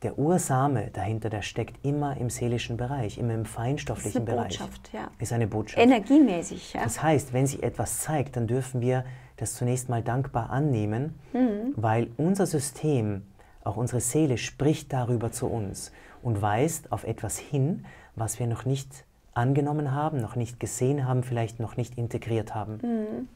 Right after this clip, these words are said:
Speaker 1: Das ist
Speaker 2: genau.
Speaker 1: alles Teil des Wachstumsprozesses.
Speaker 2: Mhm.
Speaker 1: Und wir dürfen auch erkennen, dass wir als Seele,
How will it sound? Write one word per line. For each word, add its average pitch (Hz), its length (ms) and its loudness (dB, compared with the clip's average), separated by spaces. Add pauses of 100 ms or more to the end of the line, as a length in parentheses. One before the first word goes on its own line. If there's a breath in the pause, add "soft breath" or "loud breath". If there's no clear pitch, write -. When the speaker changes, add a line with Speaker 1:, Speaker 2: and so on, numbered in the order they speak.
(200)
Speaker 1:
Das 220 140 -2
ist 120 120 0
Speaker 2:
genau. 214 100 -2
Speaker 1:
alles 139 320 2 (440 loud breath)
Teil 123 440 0 (280 loud breath)
des - 160 -4
Wachstumsprozesses. - 1200 -2
Speaker 2:
Mhm. 233 320 -6
Speaker 1:
Und 117 140 2
wir 107 100 4
dürfen 117 320 2
auch 101 160 -2
erkennen, 127 480 0
dass - 240 -4
wir 139 220 2
als - 260 -2
Seele, 143 320 2